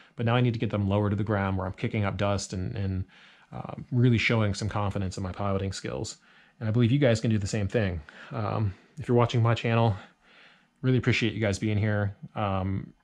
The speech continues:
you know, I, I do take requests like this. The only real issue with this going forward is I am gonna sell my I X twelve going forward, and I don't think there's gonna be a way to convert a, uh, an I X twenty file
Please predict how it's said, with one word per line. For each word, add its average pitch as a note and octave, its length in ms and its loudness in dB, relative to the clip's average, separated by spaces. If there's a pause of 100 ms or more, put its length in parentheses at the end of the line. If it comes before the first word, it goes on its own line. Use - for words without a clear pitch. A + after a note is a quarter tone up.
(460)
you - 80 -4
know, G#2+ 80 0
I, A2+ 160 0
I A2 40 2
do A2 120 2
take A2+ 180 0
requests G#2 380 -2
like G#2 140 -2
this. G#2+ 300 -2 (720)
The B2 80 2
only A2+ 380 4
real A2+ 380 2 (260)
issue A2+ 380 2
with G#2 140 2
this G#2+ 120 0
going G#2 200 0
forward A2+ 260 2
is F#2+ 80 0
I G#2 80 2
am G#2+ 140 2
gonna G2+ 160 0
sell A2+ 180 0
my G2+ 180 -2
I G2 180 -2
X G2 160 -6
twelve G#2 360 -4 (120)
going G#2+ 200 -2
forward, A2+ 380 0
and G#2 100 -4
I G2+ 60 -2
don't A2 200 0
think A2 140 -2
there's G#2 120 0
gonna G#2+ 120 0
be G2+ 120 -2
a G2+ 40 -2
way G2 220 -2
to G2+ 80 -6
convert G#2 560 -4 (1120)
a, G2 880 0
uh, - 400 -6
an - 120 -6
I A2 160 0
X G#2 180 -4
twenty G#2+ 340 -2
file G2 540 -2